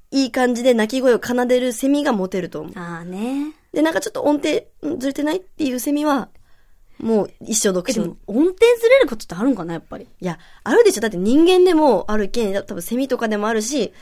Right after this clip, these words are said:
Speaker 1: 動物とかでもおるし、
Speaker 2: あー。
Speaker 1: その鳥とかもほら、鳴き声でメスを呼び寄せるとか言うじゃないですか。
Speaker 2: うん、うん、うん。
Speaker 1: だけど多分そういうのは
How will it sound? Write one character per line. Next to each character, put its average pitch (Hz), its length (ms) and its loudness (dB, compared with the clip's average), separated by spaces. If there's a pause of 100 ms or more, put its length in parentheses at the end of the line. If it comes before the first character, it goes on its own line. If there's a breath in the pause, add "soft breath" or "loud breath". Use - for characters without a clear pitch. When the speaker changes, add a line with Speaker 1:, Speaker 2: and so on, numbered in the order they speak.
(260 soft breath)
Speaker 1:
動 226 220 4
物 285 220 -2
と 226 100 -4
か 208 140 -2
で 180 80 -2
も 170 160 -2
お 196 40 -4
る 185 120 -4
し、 220 340 -2
Speaker 2:
あ 170 400 -14
ー。 - 40 -20
Speaker 1:
そ 226 100 -4
の 202 80 -2
鳥 311 200 0
と 277 120 -2
か 226 100 0
も 247 160 2
ほ 214 100 -2
ら、 180 80 -2
鳴 196 140 -2
き 285 160 -4
声 339 180 4
で 277 400 2 (400)
メ 214 140 2
ス 214 180 -2
を 208 40 4
呼 190 120 0
び 214 100 -2
寄 220 100 2
せ 240 120 0
る 202 60 -4
と - 100 -8
か - 120 -6
言 254 160 2
う - 20 2
じ 214 60 0
ゃ - 20 0
な 180 80 0
い 165 60 -6
で 165 100 -10
す 208 60 -8
か。 233 60 0
Speaker 2:
う - 20 2
ん、 240 40 2
う - 40 2
ん、 - 20 0
う 220 40 0 (280)
ん。 190 140 -10 (680)
Speaker 1:
だ 214 80 -12
け 208 100 -4
ど 208 40 -8
多 226 80 -4
分 190 60 -8
そ 233 220 -8
う 254 40 2
い 247 60 4
う - 20 2
の 214 160 0
は 202 300 -2